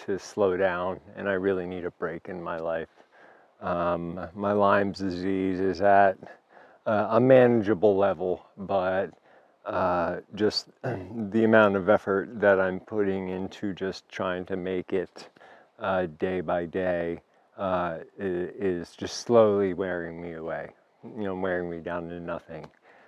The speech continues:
Uh, <clears throat> the monies I'm hoping to raise from this campaign are going to allow me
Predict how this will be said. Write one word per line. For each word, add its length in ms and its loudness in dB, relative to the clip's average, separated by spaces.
Uh, 520 0
<clears throat> 80 -20
the 800 -2
monies 440 6
I'm 140 0
hoping 320 0
to 80 0
raise 340 4
from 180 -6
this 160 -4
campaign 800 -6
are 220 -6
going 320 -8
to 200 -4
allow 400 2
me 380 -4